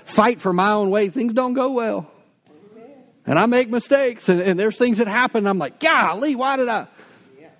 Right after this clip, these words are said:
It's 'cause I wasn't listening to the Holy Spirit. I wasn't submitting to his ability in my life. Those areas of my life that I continue to struggle with,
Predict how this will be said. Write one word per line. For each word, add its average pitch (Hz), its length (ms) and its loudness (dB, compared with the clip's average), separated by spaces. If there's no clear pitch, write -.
It's - 100 -20
'cause 147 200 0
I 147 40 0
wasn't 151 340 -2
listening 139 500 -2
to 143 100 0
the 123 80 -2
Holy 123 220 -2
Spirit. - 320 0
I - 20 -2
wasn't 147 320 -2
submitting 151 500 2
to 135 140 -8
his 135 160 -2
ability 147 560 0
in 135 80 -2
my 131 100 -2
life. 113 340 -6
Those 165 180 4
areas 190 300 2
of 175 100 -4
my 175 140 0
life 185 240 0
that 156 80 -2
I 170 80 2
continue 180 400 0
to 160 100 -2
struggle 202 480 0
with, 147 340 -2